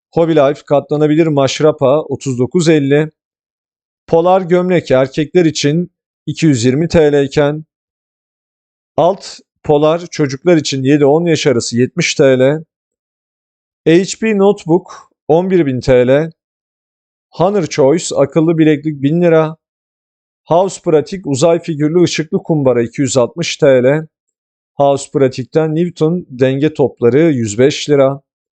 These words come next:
Hayvan figürlü panduf çocuklar için otuz bir otuz dört numara aralığında yüz yirmi T L.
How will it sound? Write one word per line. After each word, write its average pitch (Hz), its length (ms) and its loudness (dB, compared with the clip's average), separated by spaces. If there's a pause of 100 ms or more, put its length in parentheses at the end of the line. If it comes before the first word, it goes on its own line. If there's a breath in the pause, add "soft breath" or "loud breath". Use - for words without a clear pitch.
(520)
Hayvan 190 440 0
figürlü 151 540 -2
panduf 143 500 -4 (140)
çocuklar 151 460 0
için 135 220 -6
otuz 156 340 -4
bir 202 60 0
otuz 170 320 -2
dört 196 200 2
numara 151 240 0
aralığında 117 560 2
yüz 123 240 -4
yirmi 123 220 -4
T 151 120 0
L. 131 380 2